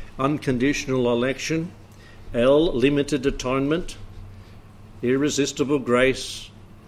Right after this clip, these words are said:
and P is perfer-, perseverance of saints. And it's nothing like a flower when you think of the consequences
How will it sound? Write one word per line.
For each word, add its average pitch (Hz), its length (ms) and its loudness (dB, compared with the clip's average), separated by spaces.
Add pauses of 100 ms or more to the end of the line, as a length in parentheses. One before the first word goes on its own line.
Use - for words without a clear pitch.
(640)
and 117 320 -2
P 127 400 0
is 110 140 -2
perfer-, 120 420 -2
perseverance 117 840 -2
of 110 120 -4
saints. 107 360 -4
And 113 100 -4
it's 98 120 -8
nothing 131 300 -2
like 120 200 2
a 113 80 2
flower 117 560 2
when 113 180 -4
you 104 60 -4
think 117 240 -4
of 101 100 -2
the 104 120 -4
consequences 117 840 -6